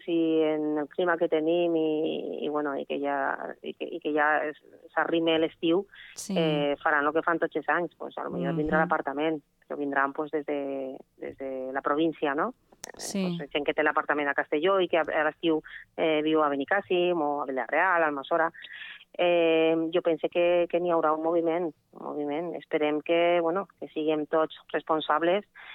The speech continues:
Speaker 1: i que segueixen les instruccions que, que donem des de les institucions.
Speaker 2: Sí, imaginem que ara,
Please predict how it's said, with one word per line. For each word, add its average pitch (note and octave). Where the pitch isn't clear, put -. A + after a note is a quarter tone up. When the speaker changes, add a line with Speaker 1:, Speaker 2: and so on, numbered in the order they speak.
Speaker 1:
i F3+
que C#3
segueixen C#3+
les D3
instruccions D3+
que, D#3
que D#3+
donem D3+
des E3+
de E3+
les E3+
institucions. -
Speaker 2:
Sí, -
imaginem D#3+
que F3
ara, E3+